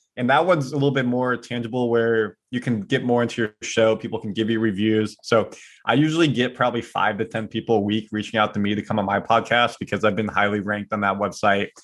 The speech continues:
People giving me good reviews. So th-, I'm able to get people that way. And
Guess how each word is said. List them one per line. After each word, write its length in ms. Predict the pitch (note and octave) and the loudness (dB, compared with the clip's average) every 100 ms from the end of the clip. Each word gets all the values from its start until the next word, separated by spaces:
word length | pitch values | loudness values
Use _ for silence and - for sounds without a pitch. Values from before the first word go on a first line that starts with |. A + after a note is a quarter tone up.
| _ _ _ | _ _ _
People 260 | A#2 A2+ G#2+ | -4 0 0
giving 280 | F#2 A2 A2 | 2 2 2
me 100 | G2+ | 0
good 180 | G#2+ | 0
reviews. 640 | G#2 F#2 G#2+ G#2 G#2 - - | -2 -2 -2 0 -2 -6 0
So 280 | A3 G3 - - _ _ | 0 0 -6 -20 _ _
th-, 100 | - - - | -20 -8 -2
I'm 140 | A#2+ | 2
able 340 | C3 B2+ B2 | 2 2 2
to 60 | B2 | 2
get 160 | A#2 A2+ | 0 0
people 180 | A2+ | 0
that 160 | G#2 G2+ | 2 2
way. 280 | B2 C#3+ - _ _ A#2+ | 2 0 -4 _ _ -4
And 180 | B2 | -4